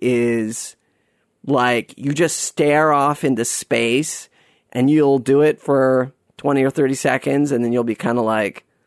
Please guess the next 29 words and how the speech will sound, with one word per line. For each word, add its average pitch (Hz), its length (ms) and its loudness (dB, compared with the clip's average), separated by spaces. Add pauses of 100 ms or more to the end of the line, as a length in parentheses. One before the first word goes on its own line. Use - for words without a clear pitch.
(640)
"What 185 120 -4
was 254 140 -2
I 311 100 2
doing? 349 460 2 (1400)
Huh." 131 420 2 (920)
So 240 240 2
it 226 100 0
kinda 330 340 0
does 202 340 0
kick - 300 -4
you 165 80 2
on 135 200 0
your 110 120 0
ass. 113 480 -2
I 123 120 -2
mean, 131 460 2 (460)
you 170 120 2
know, 127 480 2 (460)
uh, 139 320 0
I 208 140 0
can 311 140 2
do 220 180 4
a - 20 4
lot 143 280 4
of 127 100 -2
things 117 400 -2
while 120 220 0
drinking. 117 460 -2
I, 143 120 -2